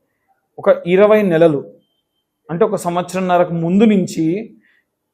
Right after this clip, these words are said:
మీకు నేను చెప్పిన పరిస్థితులు ఏమైనా ఎదురయ్యాయా అనేటువంటిది చూడండి. ఒకటి, నెంబర్ వన్, యాక్సిడెంట్స్ ఏమైనా అయ్యాయా? నెంబర్ టూ,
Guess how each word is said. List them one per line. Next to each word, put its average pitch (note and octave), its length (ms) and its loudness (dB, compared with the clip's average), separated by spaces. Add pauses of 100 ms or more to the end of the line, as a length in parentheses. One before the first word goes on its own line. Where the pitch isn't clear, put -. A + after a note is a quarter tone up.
(220)
మీకు G3+ 280 -2
నేను G3+ 260 0
చెప్పిన F3 340 0
పరిస్థితులు F3+ 580 2
ఏమైనా E3 280 0
ఎదురయ్యాయా D3+ 800 2 (200)
అనేటువంటిది D3 500 -8 (100)
చూడండి. C3+ 320 -6 (480)
ఒకటి, C3+ 260 -8
నెంబర్ C#3+ 220 0
వన్, C#3+ 180 -2 (1040)
యాక్సిడెంట్స్ F3+ 500 -2
ఏమైనా D#3+ 200 -4
అయ్యాయా? D3 300 -4 (1900)
నెంబర్ D#3 340 -4
టూ, D#3 200 -4